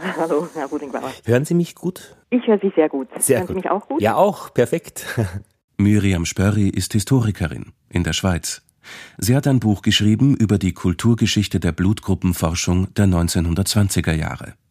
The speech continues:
Speaker 1: Also für diese Blutgruppen muss man vielleicht noch vorausschicken, die wurden neunzehnhundert, neunzehnhunderteins überhaupt erst entdeckt, und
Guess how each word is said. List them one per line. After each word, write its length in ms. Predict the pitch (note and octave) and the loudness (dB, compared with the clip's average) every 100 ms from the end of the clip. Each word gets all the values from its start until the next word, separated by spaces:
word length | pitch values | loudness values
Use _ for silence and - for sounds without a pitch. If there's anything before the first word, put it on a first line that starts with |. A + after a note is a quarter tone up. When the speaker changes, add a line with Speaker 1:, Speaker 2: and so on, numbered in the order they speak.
| _ | _
Speaker 1:
Also 200 | F#3+ E3+ | 0 0
für 100 | F3+ | -2
diese 200 | F3 - | -4 -4
Blutgruppen 480 | - C#4 - B3+ B3+ | -2 0 0 2 2
muss 160 | F#3 - | 2 -4
man 100 | F3 | -6
vielleicht 280 | D#3+ D3 | -4 -4
noch 80 | E3 | -8
vorausschicken, 600 | - C#3+ A#3+ - B3+ A#3+ | -6 -2 -2 -2 -2 2
die 100 | G#3 | 2
wurden 340 | F3+ F3+ F#3 E3+ - - - | 4 2 0 -8 -14 -20 -8
neunzehnhundert, 720 | F#3 F3+ F3 F3+ G#3 A#3+ C#4+ | -2 -2 -2 0 4 6 6
neunzehnhunderteins 600 | F#3+ E3+ - D#3+ D3+ G#3+ - | 4 0 0 -4 0 0 -2
überhaupt 360 | - E3 D#3 - | -4 -2 -2 -2
erst 200 | D3+ - | -6 -6
entdeckt, 520 | D3 D3 B3 - - | -12 -2 0 0 -4
und 140 | - | -6